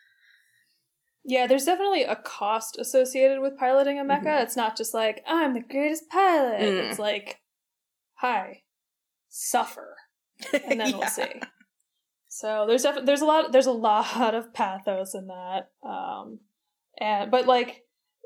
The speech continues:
Speaker 1: in the same way that magic systems can't just be like, "Whatever you can imagine is true. Now you're a god king," which, again, previous book series,
Speaker 2: <laughs>
Speaker 1: um, is, uh, it, it, it has, uh, checks and balances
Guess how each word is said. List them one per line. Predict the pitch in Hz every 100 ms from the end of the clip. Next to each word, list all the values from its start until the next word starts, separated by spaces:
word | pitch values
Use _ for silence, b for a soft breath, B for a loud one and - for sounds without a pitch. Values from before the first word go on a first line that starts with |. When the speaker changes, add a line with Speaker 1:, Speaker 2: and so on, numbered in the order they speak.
| _
Speaker 1:
in | 277
the | 311
same | 370
way | 381
that | 339 220
magic | 202 208 247
systems | 262 247 254 262
can't | 247 220
just | 226 -
be | 226
like, | 214 214
"Whatever | 269 392
you | 277
can | 277
imagine | 262 262 294 320
is | 339
true. | - 403 330 208 185 - _ -
Now | 302 359
you're | 254 285
a |
god | 294 359 320
king," | - 214 185 180 - _ _
which, | 202 -
again, | 196 180 196 - _ _
previous | - 196 202
book | - -
series, | - - 254 - B B
Speaker 2:
<laughs> | B 208
Speaker 1:
um, | 233 202 185 185 - 214 208 - _ _ -
is, | 240 202 196 -
uh, | - - - 233 _ _ _ -
it, | 269 - 269
it, | 254 285 -
it | 262
has, | 254 269 254 - _ _ -
uh, | 226 208 208 202 247 226
checks | - 247 247
and | 233
balances | 196 185 190 - - -